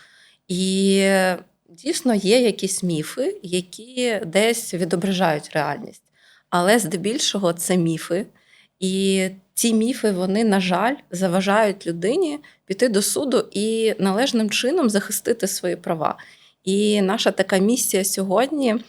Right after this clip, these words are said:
розвінчати ці міфи і показати, що, е, якщо є позиція, якщо людина хоче захистити свої права в Україні, то вона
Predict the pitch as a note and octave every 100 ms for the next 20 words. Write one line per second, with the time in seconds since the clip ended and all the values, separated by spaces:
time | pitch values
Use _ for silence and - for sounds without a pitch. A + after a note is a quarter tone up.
0 | _ _ F3+ G3 G3+ A3 G#3+ E3 E3+ E3
1 | - D#3 D#3 F3 - C4+ C4 G#3 G#3+ G3+
2 | G3+ F#3 E3+ F#3+ G3 A3+ G#3+ A3 - F#3+
3 | F3+ F3+ F#3 - - _ - F3+ F3 E3
4 | E3+ - A#3+ C4+ C4+ A#3+ G#3+ G#3 A3 -
5 | G3+ G#3 G3 E3+ E3+ - G3+ A#3+ A#3+ A3+
6 | G#3+ G#3+ F#3+ F3+ E3 E3 E3+ - - F#3+
7 | E3 - D3+ D#3 D#3+ D#3 E3 D3+ - F3+
8 | C#4 A#3+ - F3 E3+ F3+ B3